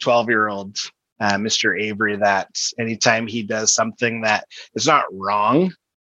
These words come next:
and I don't like right and wrong, like, I don't think that's where I wanna live my life. I like looking at it more of a little holistically to say, "Are you causing friction? Are you causing fluidity?"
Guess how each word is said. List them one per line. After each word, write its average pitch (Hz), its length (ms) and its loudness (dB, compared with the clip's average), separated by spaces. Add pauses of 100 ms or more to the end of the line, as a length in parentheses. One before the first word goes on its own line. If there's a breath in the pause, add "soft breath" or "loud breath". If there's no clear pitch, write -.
(320 loud breath)
and 117 80 2
I 123 60 6
don't 135 180 4
like 123 160 4
right 113 240 4
and 101 100 -14
wrong, 107 380 2
like, 107 140 -2
I 107 80 4
don't 110 160 -2
think 117 160 -4
that's - 280 -4 (180)
where 120 180 -2
I 110 100 4
wanna 107 320 0
live 110 300 -2
my 117 140 2
life. 110 380 0 (120)
I 113 100 4
like 117 260 0 (200)
looking 117 400 -2
at 104 160 0
it 101 160 -4
more 107 180 -4
of 104 140 -4
a 107 40 -4
little 110 260 -4 (280)
holistically 151 800 2 (440 loud breath)
to 127 100 4
say, 113 520 2 (160)
"Are 123 60 2
you 131 140 4
causing 139 400 2
friction? 196 540 2
Are 117 120 -4
you 123 100 4
causing 120 440 0
fluidity?" 113 640 -2